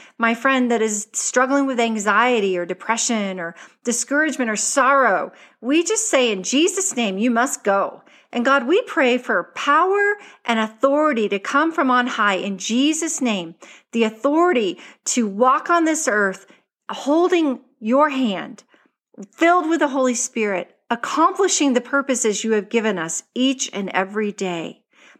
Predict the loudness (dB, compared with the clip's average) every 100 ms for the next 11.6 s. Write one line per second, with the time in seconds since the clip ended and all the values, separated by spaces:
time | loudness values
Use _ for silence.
0 | _ 0 2 4 2 2 4 4 4 2
1 | -2 _ _ -2 0 0 -2 0 0 0
2 | -2 0 0 0 -6 -10 -16 -20 -10 -6
3 | -4 -2 0 2 2 0 2 2 0 0
4 | -2 -6 -6 -8 -6 -8 -4 -2 -2 -4
5 | -4 -6 -14 _ _ _ -4 0 0 2
6 | 2 2 2 0 0 0 0 0 0 -2
7 | 0 2 2 2 2 2 -2 -10 -20 _
8 | 0 0 2 0 0 0 2 2 2 0
9 | 0 0 0 0 -4 -2 -2 -2 -6 -16
10 | -20 _ _ _ -16 -6 -4 -4 0 2
11 | 2 2 0 0 -4